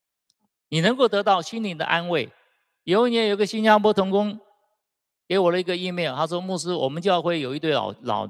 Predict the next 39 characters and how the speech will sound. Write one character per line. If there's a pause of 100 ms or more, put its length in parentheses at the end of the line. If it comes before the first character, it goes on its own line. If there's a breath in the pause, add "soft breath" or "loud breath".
老
人
家
夫
妇
哈， (160)
儿
子
在
新
加
坡 (1400)
车
祸
过
世
了。” (540)
他
说
他
们
去
探
访
了，
为
他
祷
告
了。 (760)
这
个 (1080)
年
长
的，
啊，
这
一
对